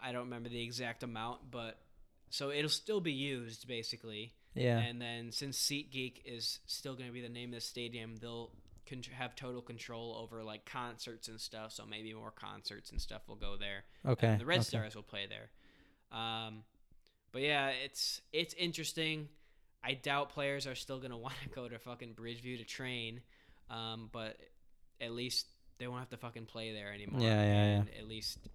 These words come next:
Speaker 1: they'll be able to hopefully attract more fans. But it has to be combined with winning, man. This move to Soldier Field, if they can combine it with a winning team, people will fucking come.
Speaker 2: Mm-hmm.
Speaker 1: And that twenty-five thousand may not be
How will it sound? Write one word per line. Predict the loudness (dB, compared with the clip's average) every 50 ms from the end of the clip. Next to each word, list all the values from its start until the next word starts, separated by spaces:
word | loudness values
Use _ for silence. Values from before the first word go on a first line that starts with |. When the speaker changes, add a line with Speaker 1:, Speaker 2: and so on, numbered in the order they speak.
| -12 -10
Speaker 1:
they'll | -8 -6
be | -4 -4 -4 -4
able | -4 -6
to | -6 -6 -6 -6
hopefully | -4 -6 -6 -6 -6 -6 -6 -6
attract | -6 -4 -4 -4 -4 -4 -4 -8
more | -12 -10 -10 -10 -8
fans. | -6 -4 -4 -2 -4 -4 -6 -8
But | -6 -4 -2
it | -2 0
has | 2 2 2 2
to | 0 -2
be | -4 -4
combined | -2 -2 -2 0 0 2 0 0 0 -2
with | -6 -6 -6
winning, | -6 -6 -4 -4 -6 -6
man. | -6 -6 -6 -6 -6 -8 -14 _ _ -20 -20 -20 _ -20 -20 -20 -20 -20 -20 -20 -20 -20 -20 _ _ _ _ -20 -20 _ _ _ _ _ -18 _ -6
This | -4 -2 -2 0
move | 2 2 4 4 2 2 0
to | -2
Soldier | -2 -2 -2 -2 -2 -4 -6
Field, | -4 -2 0 2 2 2 0 -2 -4 -6 -10 -10 -10
if | -8 -4
they | -2 0 0
can | 0 -2 -4
combine | -4 -4 -2 0 0 2 2 2
it | 0 -2
with | -2 -4 -4 -4
a |
winning | -4 -2 -2 -2 0 -2 -2
team, | -2 -4 -2 0 0 0 0 -2 -4 -8 -12 _ -20 -20 _ -20 -20 _ _ _ _ _ _ _ _ _ _
people | -6 -4 -4 -4 -2 -4
will | -4 -4
fucking | -2 -4 -4 -4 -4 -6 -6
come. | -6 -4 -4 -4 -4 -6 -8 -12 -16 -14 -6 0
Speaker 2:
Mm-hmm. | 2 4
Speaker 1:
And | 4 6 6 4 2 0 0
that | -2 -2 -2 -2
twenty-five | -4 -4 -4 -2 -2 -2 -2 -4 -2
thousand | -2 -2 0 0 -2 -4 -6 -6
may | -6 -6 -6
not | -6 -6 -8 -6
be | -6 -4 -4 -2 -4 -6 -6